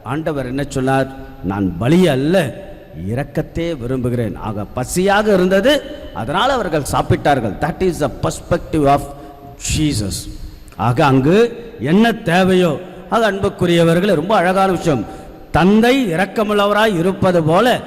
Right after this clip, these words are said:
நீங்களும் இரக்கமுள்ளவராய் இருங்கள். இன்றைக்கு நான் வாழ்கிறேன்,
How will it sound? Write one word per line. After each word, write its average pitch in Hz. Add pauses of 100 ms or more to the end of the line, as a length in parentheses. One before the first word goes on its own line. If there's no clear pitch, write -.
(280)
நீங்களும் 254
இரக்கமுள்ளவராய் 170
இருங்கள். 139
இன்றைக்கு 190
நான் 147
வாழ்கிறேன், 170